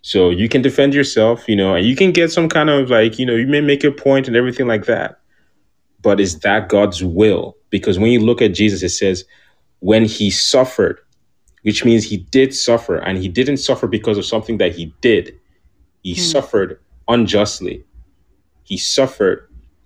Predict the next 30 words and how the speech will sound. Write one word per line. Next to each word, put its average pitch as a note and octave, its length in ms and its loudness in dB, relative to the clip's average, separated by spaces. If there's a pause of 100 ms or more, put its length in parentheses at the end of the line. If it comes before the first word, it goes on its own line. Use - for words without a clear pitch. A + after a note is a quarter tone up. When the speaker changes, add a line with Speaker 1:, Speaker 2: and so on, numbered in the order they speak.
(300)
Speaker 1:
without A#2 340 0
even A#2 240 0
committing A2+ 360 0
any G#2 240 -2
sin. - 340 -8 (500)
'Cause F#2 120 -4
the F2+ 60 -4
Speaker 2:
Yeah. - 40 -2
Speaker 1:
scripture - 220 0
says, - 340 0 (280)
"Who C3+ 100 0
committed A#2 380 4
no B2 200 2
sin, G2+ 400 0
nor A2+ 160 2
was G#2+ 240 0
any, C3 380 0
nor A#2+ 200 0
was A#2+ 140 2
deceit - 460 -4
found A2+ 320 -2
in G#2+ 80 2
his F#2+ 160 -4
mouth." G2 360 -6 (960)
Speaker 2:
Hmm. F3+ 140 -10 (1040)
Speaker 1:
Some B2+ 220 0
of A#2+ 120 2
us, - 320 -2
you A2+ 120 0
know, F#2 240 0